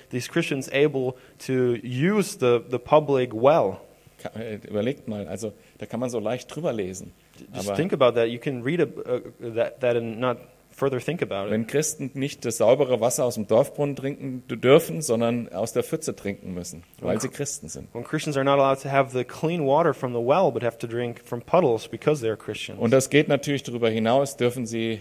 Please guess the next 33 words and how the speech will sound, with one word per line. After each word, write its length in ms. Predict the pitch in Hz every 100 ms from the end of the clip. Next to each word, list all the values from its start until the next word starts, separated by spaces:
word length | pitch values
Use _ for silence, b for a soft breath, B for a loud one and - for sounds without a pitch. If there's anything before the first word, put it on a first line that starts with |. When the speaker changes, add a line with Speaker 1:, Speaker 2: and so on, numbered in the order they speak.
| 113 -
Speaker 2:
jeden 380 | 101 113 110
Job 260 | 101 147 -
machen, 380 | 131 131 123 113
dürfen 300 | 110 107 107
sie 100 | 101
Staatsangestellte 920 | - 117 - 113 110 - 107 107 107
werden, 260 | 98 92 90
Punkt, 240 | 101 95
Punkt, 180 | - -
Punkt. 240 | 82 -
Speaker 1:
And 80 | 117
then 100 | 127
goes 180 | 131 123
further 340 | - 143 147 135
into: 300 | 131 131 117
Are 100 | 123
they 160 | 120
allowed 220 | 120 120 120
to 60 |
have 180 | 123 117
all 200 | 120 123
jobs? 480 | 120 123 135 131 - -
Are 140 | 123
they 140 | 123 117
allowed 220 | 117 117
to 120 | 113
work 160 | 120 117
for 100 | 113
the 100 | 110
state? 300 | - 117 107
And 100 | 92 98
so 200 | 107 101
on. 240 | 95